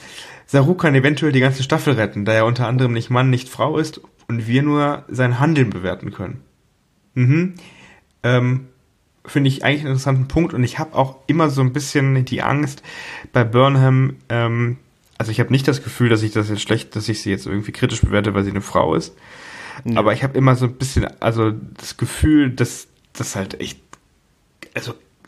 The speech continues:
Speaker 1: ich meine, die Schauspielerin mag, äh, extrem gut sein und macht das, was im Drehbuch steht, aber diese Drehbuchautoren haben diese Rolle einfach extrem versch-, verkackt oder verschrieben. Ich weiß nicht, wie man das nennt,
Speaker 2: Ja.
Speaker 1: aber
Speaker 2: Ja, ja.
Speaker 1: es ist
Speaker 2: Find ich
Speaker 1: eigentlich
Speaker 2: auch.
Speaker 1: super traurig, weil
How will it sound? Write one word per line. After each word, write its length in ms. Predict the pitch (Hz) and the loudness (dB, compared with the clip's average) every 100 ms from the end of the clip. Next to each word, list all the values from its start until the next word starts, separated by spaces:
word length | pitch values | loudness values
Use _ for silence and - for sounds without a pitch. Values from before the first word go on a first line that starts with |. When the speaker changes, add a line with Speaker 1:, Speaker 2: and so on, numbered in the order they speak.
| _ 127 104 117 - | _ -10 -10 -12 -10
Speaker 1:
ich 220 | 101 127 | -8 -4
meine, 220 | 127 117 107 | -2 -2 -2
die 140 | 127 | 0
Schauspielerin 520 | 131 135 135 120 120 | 2 2 0 0 0
mag, 220 | 113 110 - - - - - | 0 -2 -8 -20 -20 -14 -4
äh, 300 | 90 95 - - - | -2 -2 -2 -4 -6
extrem 340 | - - 131 | -4 0 4
gut 160 | 131 127 | 4 2
sein 240 | 101 92 80 | 2 0 0
und 100 | 110 | -2
macht 220 | 110 - | -2 -4
das, 160 | 113 | -4
was 120 | 110 107 | -4 -4
im 80 | |
Drehbuch 300 | 98 107 95 | -2 -4 -4
steht, 300 | - 82 85 - - - - - - | -4 -4 -4 -10 -16 -16 -16 -18 -6
aber 220 | 113 107 | -2 0
diese 200 | 104 104 | 0 -2
Drehbuchautoren 920 | 110 120 139 135 101 - 107 101 95 | -2 2 4 2 0 0 2 2 0
haben 100 | 107 | -2
diese 180 | 104 101 | -4 -2
Rolle 240 | 98 107 - | 0 0 -2
einfach 240 | 98 101 | -4 -6
extrem 560 | - - - 90 95 - _ _ _ _ | -8 -8 -6 -6 -6 -14 _ _ _ _
versch-, 280 | - 127 - | -4 -4 -4
verkackt 440 | - 131 151 - | -4 -2 -4 -4
oder 200 | 107 101 | -2 -2
verschrieben. 480 | 98 113 - 151 123 | 0 -4 2 2 2
Ich 120 | 98 | 0
weiß 200 | 120 123 | 0 0
nicht, 100 | 120 | -4
wie 40 | 104 | -6
man 140 | 95 | -6
das 160 | 92 - | -6 -4
nennt, 100 | 120 | 0
Speaker 2:
Ja. 180 | 117 117 | 2 2
Speaker 1:
aber 340 | 95 95 98 - _ - - | 0 -2 -4 -10 _ -20 -8
Speaker 2:
Ja, 60 | 113 | -2
ja. 360 | 120 117 123 - | 0 0 -2 -2
Speaker 1:
es 100 | 131 | -2
ist 40 | - | 2
Speaker 2:
Find 100 | 143 | 2
ich 60 | |
Speaker 1:
eigentlich 120 | 143 | 4
Speaker 2:
auch. 60 | 135 | 4
Speaker 1:
super 220 | 175 165 | 4 2
traurig, 440 | - 156 156 120 120 | 2 2 4 2 2
weil 220 | 117 | 2